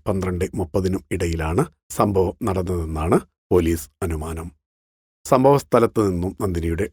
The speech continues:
ഡയറി പോലീസ് കണ്ടെടുത്തിട്ടുണ്ട്. വ്യക്തിപരമായ കാരണമാണ് ആത്മഹത്യയിലേക്ക് നയിച്ചതെന്നാണ് ഇതിൽ നിന്ന് മനസ്സിലാകുന്നതെന്നും പോലീസ് പറയുന്നു. സർക്കാർ ജോലി ചെയ്യാൻ താൽപ്പര്യമില്ലെന്നും അഭിനയിക്കാനാണ് ആഗ്രഹമെന്നും നന്ദിനി ഡയറിയിൽ കുറിച്ചിട്ടുണ്ട്.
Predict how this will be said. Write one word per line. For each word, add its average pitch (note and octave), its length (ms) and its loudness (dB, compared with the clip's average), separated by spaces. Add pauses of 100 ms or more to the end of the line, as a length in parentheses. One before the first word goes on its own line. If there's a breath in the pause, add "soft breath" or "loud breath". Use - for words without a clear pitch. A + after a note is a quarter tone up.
ഡയറി E2 380 -4 (100)
പോലീസ് E2 420 0
കണ്ടെടുത്തിട്ടുണ്ട്. D#2 600 -6 (520)
വ്യക്തിപരമായ F2 680 0 (100)
കാരണമാണ് F2 500 2 (280)
ആത്മഹത്യയിലേക്ക് A2 920 2
നയിച്ചതെന്നാണ് E2 680 -4 (140)
ഇതിൽ E2+ 260 -6
നിന്ന് E2+ 240 -6 (120)
മനസ്സിലാകുന്നതെന്നും E2 960 -4
പോലീസ് D#2+ 340 -6 (140)
പറയുന്നു. D#2 400 -8 (580)
സർക്കാർ E3 420 4
ജോലി D3+ 240 6
ചെയ്യാൻ G#2+ 360 0 (100)
താൽപ്പര്യമില്ലെന്നും F2 760 0 (140)
അഭിനയിക്കാനാണ് A2+ 720 2 (100)
ആഗ്രഹമെന്നും F2 760 -2 (180)
നന്ദിനി F2 380 -2 (140)
ഡയറിയിൽ E2 380 -2
കുറിച്ചിട്ടുണ്ട്. D2+ 600 -6